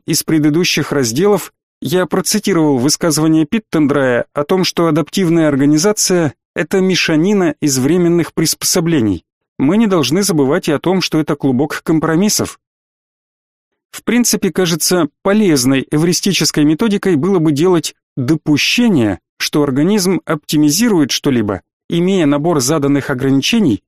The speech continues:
и пытаться разобраться, в чем эти ограничения состоят. Этакая усеченная версия подхода, которую Макфарланд и его коллеги называют «обратной оптимальностью».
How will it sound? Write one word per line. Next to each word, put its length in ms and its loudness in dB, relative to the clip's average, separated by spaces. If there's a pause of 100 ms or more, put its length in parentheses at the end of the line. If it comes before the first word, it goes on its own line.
и 120 -4
пытаться 460 -2
разобраться, 560 0
в 100 -8
чем 280 0
эти 140 -2
ограничения 640 0
состоят. 640 -4 (640)
Этакая 580 0
усеченная 760 0
версия 360 0
подхода, 520 -2 (280)
которую 360 0
Макфарланд 880 0
и 100 -2
его 200 2
коллеги 440 0
называют 640 0 (180)
«обратной 640 -2
оптимальностью». 1040 -2